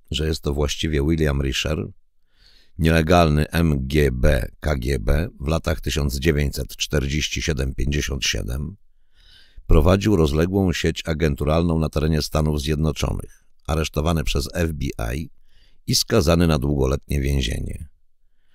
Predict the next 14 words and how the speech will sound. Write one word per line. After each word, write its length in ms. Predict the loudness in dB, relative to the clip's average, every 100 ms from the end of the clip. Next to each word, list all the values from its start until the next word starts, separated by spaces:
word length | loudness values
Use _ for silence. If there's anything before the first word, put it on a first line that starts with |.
| _ -20 -18 -4
W 80 |
roku 240 | 0 0 -2
tysiąc 440 | -2 0 2 0
dziewięćset 600 | 2 2 4 0 -2 -8
sześćdziesiątym 760 | -4 -2 0 0 0 -2 -2 -4
siódmym 580 | -2 -4 -4 -8 -10 -14 -20 _ _ _
Abla 400 | 0 2 4 4
wymieniono 500 | 4 4 4 4 4
na 120 | 4 4
Powersa, 680 | 6 6 4 2 -4 -6 -12 -16 _
pilota 360 | -4 -2 0 2
amerykańskiego 800 | 2 2 2 0 0 -2 -2 0
samolotu 440 | 0 0 -2 -2
szpiegowskiego 800 | -4 -4 -4 -2 -2 -4 -2 -2